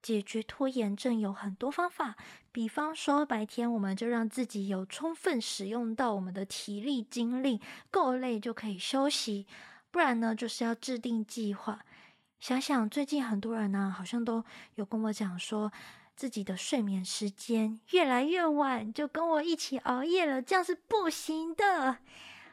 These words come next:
我觉得实际上还是得看自己遇到的问题是什么，才能对症下药。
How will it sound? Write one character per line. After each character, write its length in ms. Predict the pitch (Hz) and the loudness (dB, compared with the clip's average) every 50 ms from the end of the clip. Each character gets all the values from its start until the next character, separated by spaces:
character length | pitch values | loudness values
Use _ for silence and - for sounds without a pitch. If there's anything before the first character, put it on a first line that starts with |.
| - _ _ _ _ | -20 _ _ _ _
我 160 | - 247 254 | 0 2 2
觉 380 | 254 - - 294 285 285 302 285 - _ | 2 0 0 2 2 2 2 0 -4 _
得 300 | - 311 294 294 285 285 | 0 2 4 6 6 6
实 320 | 285 277 - - 220 220 220 | 4 2 -2 -4 -2 -2 -2
际 220 | 220 262 262 254 | -2 0 -2 0
上 260 | 247 - 269 254 233 | 2 4 4 4 4
还 180 | 226 214 208 196 | 2 0 -2 -4
是 240 | 190 - - 254 240 | -4 -4 -2 -2 -2
得 200 | - 240 202 196 | 0 0 -2 -2
看 240 | - - 233 226 214 | 0 0 0 0 0
自 160 | - 247 220 | -2 -4 -4
己 120 | - 208 202 | -2 -2 0
遇 120 | 226 254 | 0 2
到 160 | 240 240 247 220 | 2 2 2 2
的 140 | 208 208 | 0 -2
问 240 | 214 - 320 302 262 | 0 0 2 0 0
题 160 | 233 - 214 | 0 -2 -4
是 140 | 196 - 240 | -2 -2 -2
什 180 | 226 - - 214 | -4 -2 -4 -4
么， 160 | 190 190 196 | -4 -4 -6
才 180 | 196 - 202 196 | -6 -4 -2 0
能 220 | 190 196 196 202 | 0 0 0 2
对 180 | - 262 247 220 | 2 2 2 2
症 220 | - 240 226 226 | 2 0 0 0
下 300 | 220 - - 247 214 196 196 | 0 0 -2 -2 -2 -2 0
药。 140 | 240 226 | -2 -2